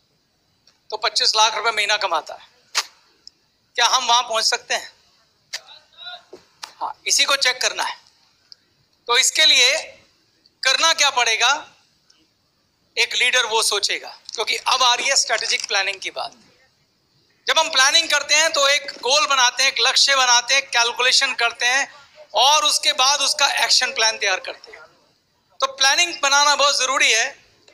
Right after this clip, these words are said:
हमने शुरुआत कहाँ से की थी? एक ख्वाब देखा था। ख्वाब में कुछ भी हो सकता है, आपका घर, आपकी गाड़ी, और वो ख्वाब सारे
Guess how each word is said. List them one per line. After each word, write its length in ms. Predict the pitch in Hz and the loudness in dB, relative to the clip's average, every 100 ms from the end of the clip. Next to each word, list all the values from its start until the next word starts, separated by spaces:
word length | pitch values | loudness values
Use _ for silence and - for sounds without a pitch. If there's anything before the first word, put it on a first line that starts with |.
| - - | -10 -4
हमने 180 | 254 277 | -2 0
शुरुआत 400 | 254 269 294 277 | 2 2 0 0
कहाँ 160 | 269 | 0
से 100 | 277 277 | 0 -2
की 120 | 254 | -4
थी? 120 | 214 - _ - 156 | -4 -8 _ -10 -6
एक 180 | - - | -6 -2
ख्वाब 240 | 220 - | -2 0
देखा 260 | 202 196 175 | -4 -4 -6
था। 160 | - - _ _ - _ - - - - _ _ _ _ _ _ _ _ - | -6 -20 _ _ -20 _ -10 -8 -8 -10 _ _ _ _ _ _ _ _ -2
ख्वाब 280 | 226 277 285 | 0 0 0
में 160 | 277 | -4
कुछ 220 | 277 262 240 | -2 -4 -2
भी 80 | |
हो 120 | 247 226 - _ _ _ _ _ _ _ _ _ - | -2 -2 -6 _ _ _ _ _ _ _ _ _ -6
सकता 320 | - 202 190 | -6 -4 -8
है, 140 | - - - | -10 -10 -4
आपका 280 | 208 208 220 | -2 0 -4
घर, 460 | 208 190 214 202 - _ _ _ _ _ _ - | -2 0 0 -2 -6 _ _ _ _ _ _ -4
आपकी 280 | 185 180 196 | -2 -2 -6
गाड़ी, 480 | 175 165 170 165 131 _ _ _ _ _ _ _ _ _ _ _ _ - | -2 -2 -2 -4 -8 _ _ _ _ _ _ _ _ _ _ _ _ 0
और 240 | 220 254 | 2 4
वो 140 | 254 - | 2 0
ख्वाब 320 | - 214 233 262 | 0 2 2 2
सारे 440 | - 214 220 233 | 0 2 2 2